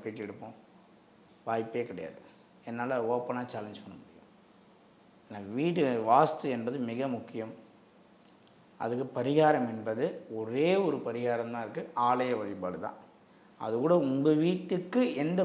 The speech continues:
கோவில் கனெக்ட் ஆகுமோ அந்த கோயிலை கண்டுபிடிக்கிறதுக்கே ஒரு பெரிய சவால். அந்த மாதிரி கண்டுபிடிச்சி ஒரு கோயிலுக்கு போனா உங்களுக்கு கொஞ்சம் ரிசல்ட் கிடைக்கும், பிரீத்திங் டைம் கிடைக்கும். வீடு என்பது எதற்கு? வீடு என்பது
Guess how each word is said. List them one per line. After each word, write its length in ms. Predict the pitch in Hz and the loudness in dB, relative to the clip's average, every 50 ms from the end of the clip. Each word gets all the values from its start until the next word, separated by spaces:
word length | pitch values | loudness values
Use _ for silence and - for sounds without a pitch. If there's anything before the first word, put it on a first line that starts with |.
| 180 - | 2 4
கோவில் 320 | 160 165 165 170 165 165 147 | 4 6 6 4 2 2 2
கனெக்ட் 300 | 139 139 139 143 - - | 2 2 0 -2 2 4
ஆகுமோ 240 | 135 123 120 123 170 196 156 | 4 4 4 2 2 0 0
அந்த 160 | 135 135 135 127 123 | 2 2 0 0 2
கோயிலை 260 | - 151 160 170 170 - | 4 4 4 4 4 0
கண்டுபிடிக்கிறதுக்கே 800 | - 135 147 160 190 185 180 180 165 175 165 - 175 160 175 180 170 156 | 0 0 2 2 2 4 2 2 2 0 -2 -2 -2 0 2 4 4 4
ஒரு 100 | 143 127 127 | 4 2 -4
பெரிய 200 | 131 123 127 123 120 113 110 - - - - - - - - - - - - - _ - - - - | -4 -4 -2 -2 -2 -4 -4 -6 -10 -18 -20 -20 -20 -20 -20 -20 -20 -20 -20 -20 _ -14 -12 -6 -2
சவால். 320 | 139 127 123 123 117 - - - - - - - - - - - - _ _ - - - - 117 | 0 2 2 2 2 0 -2 -10 -14 -18 -20 -20 -20 -20 -20 -20 -20 _ _ -20 -18 -10 -6 -2
அந்த 120 | 123 147 180 | -2 0 0
மாதிரி 140 | 208 226 240 233 | 0 0 0 0
கண்டுபிடிச்சி 440 | 196 180 170 170 170 156 143 - - 233 - | 0 0 0 0 0 -2 -4 -4 -4 -2 0
ஒரு 80 | 170 139 127 - | 0 -2 2 4
கோயிலுக்கு 300 | 151 151 151 143 147 127 | 4 4 4 2 -2 -4
போனா 140 | 123 127 175 208 156 | -4 -4 -4 -4 -4
உங்களுக்கு 280 | 143 135 131 135 151 160 - - - - - | -4 -6 -4 -4 -6 -8 -8 -10 -18 -8 -2
கொஞ்சம் 320 | 165 160 185 180 175 160 131 | 2 2 4 6 6 6 6
ரிசல்ட் 300 | 131 - - 185 185 185 - | 6 2 2 0 0 0 -4
கிடைக்கும், 320 | - - - - - - - - - - - - - - - - | -6 -8 -8 -10 -12 -18 -20 -20 -20 -20 -20 -20 -20 -18 -8 0
பிரீத்திங் 460 | 151 170 196 226 - - - 175 147 120 | 4 6 6 6 4 2 -2 -2 -2 0
டைம் 160 | 123 123 127 123 | -2 -2 -2 -4
கிடைக்கும். 300 | 117 - - - - - - - - - - - - - - - - - - - - _ _ - - - 170 214 | -6 -8 -8 -12 -18 -20 -20 -20 -20 -20 -20 -20 -20 -20 -20 -20 -20 -20 -20 -20 -20 _ _ -20 -12 -2 2 2
வீடு 140 | 269 254 262 208 | 4 4 4 4
என்பது 220 | 185 196 190 196 160 | 4 2 2 2 0
எதற்கு? 260 | 143 135 123 - 127 127 - - - - - - - - - - - - _ - - - - - - - - - - - - _ _ _ - | 0 0 -4 -6 -10 -10 -12 -14 -20 -20 -20 -20 -20 -20 -20 -20 -20 -20 _ -20 -20 -20 -20 -20 -20 -20 -20 -20 -20 -20 -20 _ _ _ -14
வீடு 320 | 120 123 160 226 254 220 220 | -6 -2 0 2 6 6 6
என்பது 240 | 185 175 190 220 | 6 6 2 2